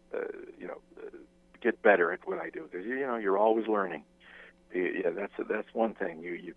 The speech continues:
keep learning. Uh, I, I, real quick, uh, you remember Will-, William Shallard,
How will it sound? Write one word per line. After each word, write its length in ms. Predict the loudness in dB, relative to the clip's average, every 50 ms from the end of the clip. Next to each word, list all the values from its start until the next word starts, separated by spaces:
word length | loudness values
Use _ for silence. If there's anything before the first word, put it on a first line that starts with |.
| -10
keep 200 | -6 -4 -4 -4 -6 _ _ _ _ _ _ _ _ _ _ _ _ -6
learning. 540 | -2 0 0 0 0 -2 -6 -10 -8 -6
Uh, 60 | -2 -2
I, 460 | 0 0 -2 -2 -4 -6 -10 -12 -12 -10
I, 160 | -8 -8 -8 -10 -12 _ _ _ -20 -20 -20 -20 -20 _ _ _ _ -20 -20 -20 -20 -20 -20 -20 -8
real 200 | 0 4 4 4
quick, 360 | 4 4 -2 -2 -2 -4 -12 _ -20 -20 -20 -20 -20 _ _ _ 0 2
uh, 80 | 2
you 200 | 2 4 4 4
remember 360 | 4 4 4 2 2 2 -2 -2 -2
Will-, 440 | -4 -4 -2 0 2 2 2 0 -2 -6 -16 -20 -20 -20 _ -4
William 280 | -2 -2 0 0 -4 -6 -2 0
Shallard, 360 | 2 2 2 2 -2 -6 -10